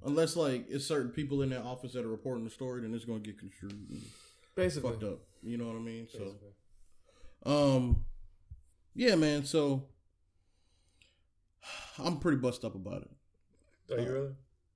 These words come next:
Speaker 1: Yeah, man. I like six nine.
Speaker 2: You actually a six nine fan?
Speaker 1: <sighs> I don't like all his music, but the character is hilarious.
Speaker 2: Excuse me, the character of him?
Speaker 1: Yeah.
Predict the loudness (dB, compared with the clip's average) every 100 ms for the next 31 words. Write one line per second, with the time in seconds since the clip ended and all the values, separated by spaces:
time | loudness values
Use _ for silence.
0 | -12 -2 0 2 2 2 2 0 0 -2
1 | -2 -2 -2 -4 -12 _ _ _ -4 4
2 | 6 6 4 4 2 -2 -4 -2 0 0
3 | 0 0 -4 -10 _ _ _ _ _ _
4 | _ _ _ _ _ -20 -18 -20 -20 -20
5 | -20 _ -20 -20 -20 -20 -12 -2 2 4
6 | 6 6 4 0 -2 -2 -6 -10 _ _
7 | _ 0 2 4 6 4 4 4 4 2
8 | 2 2 -2 -6 -12 _ _ -20 _ _
9 | _ -8 -4 -2 -4 -4 -2 -2 0 -4
10 | -2 -2 -2 4 6 6 4